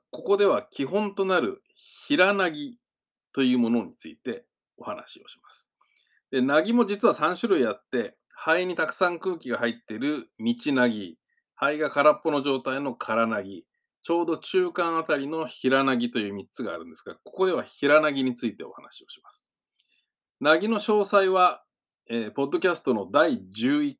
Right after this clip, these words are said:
回、三つのなぎで詳しく説明をしております。さて、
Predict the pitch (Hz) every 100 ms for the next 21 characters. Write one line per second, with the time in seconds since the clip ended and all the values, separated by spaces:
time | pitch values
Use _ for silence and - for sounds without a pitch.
0 | _ 135 92 - _ - 110 123 - _
1 | 185 151 101 90 87 87 _ _ 120 151
2 | 156 - _ _ _ 120 113 - 135 117
3 | - 80 - - - - - - - -
4 | - - - - - _ _ - _ _
5 | _ _ _ _ - - _ _ _ _
6 | _ _ _ _ _ _ - 208 165 90